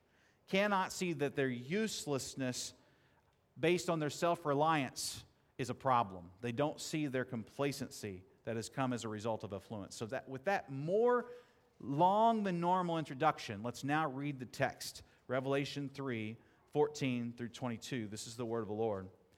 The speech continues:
"And to the angel of the, of the church in Laodicea write, the words of the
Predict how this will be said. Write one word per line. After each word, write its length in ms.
"And 280
to 140
the 140
angel 340
of 120
the, 180
of 160
the 80
church 460
in 80
Laodicea 580
write, 320
the 80
words 380
of 120
the 200